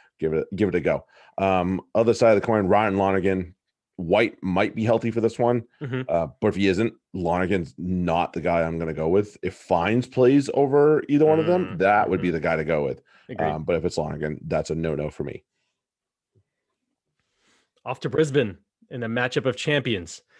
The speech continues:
Speaker 1: You.
Speaker 2: Reds Crusaders, the match for, well, the Southern Hemisphere match of the weekend. <laughs>
Speaker 1: Yeah, right.
Speaker 2: Um, so, uh, just,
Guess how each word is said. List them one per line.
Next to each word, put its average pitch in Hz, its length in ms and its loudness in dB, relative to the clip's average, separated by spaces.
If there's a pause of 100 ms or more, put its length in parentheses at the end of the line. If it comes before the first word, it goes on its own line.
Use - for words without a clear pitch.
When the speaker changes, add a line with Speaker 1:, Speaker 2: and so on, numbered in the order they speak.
(100)
Speaker 1:
You. 262 560 4 (360)
Speaker 2:
Reds 113 500 -4
Crusaders, 113 640 -4
the 107 100 -10
match 107 340 -6 (260)
for, 214 160 -2 (360)
well, 117 240 0 (440)
the 151 80 -2
Southern 156 280 2
Hemisphere 139 320 -2
match 113 260 -4
of 101 40 -10
the 101 80 -8
weekend. 143 680 -2
<laughs> - 40 -20
Speaker 1:
Yeah, - 400 -4
right. 90 240 -4 (440)
Speaker 2:
Um, 110 220 -10 (1300)
so, 131 400 2 (840)
uh, 139 320 -6 (920)
just, - 160 -18